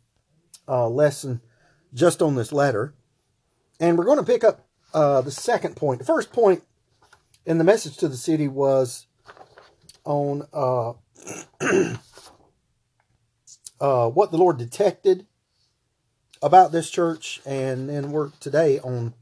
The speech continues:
part two, uh, what the Lord detested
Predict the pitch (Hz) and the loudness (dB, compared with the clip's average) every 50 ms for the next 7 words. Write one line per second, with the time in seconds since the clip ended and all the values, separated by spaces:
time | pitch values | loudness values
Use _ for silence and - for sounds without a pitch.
0 | _ _ _ _ - 147 135 120 - - - - 196 175 156 131 135 - _ _ | _ _ _ _ -6 -4 -4 -4 -6 -6 0 2 4 4 4 0 -4 -8 _ _
1 | _ _ _ _ _ _ _ _ _ _ _ _ _ _ _ - 135 131 127 127 | _ _ _ _ _ _ _ _ _ _ _ _ _ _ _ 0 2 4 4 4
2 | 127 147 165 180 175 165 160 151 165 160 147 120 113 120 117 113 - - 185 170 | 2 2 2 0 2 0 0 2 2 2 2 0 -4 -6 -6 -6 -4 0 0 0
3 | 156 - - 135 110 101 | 0 0 -2 -4 -4 -4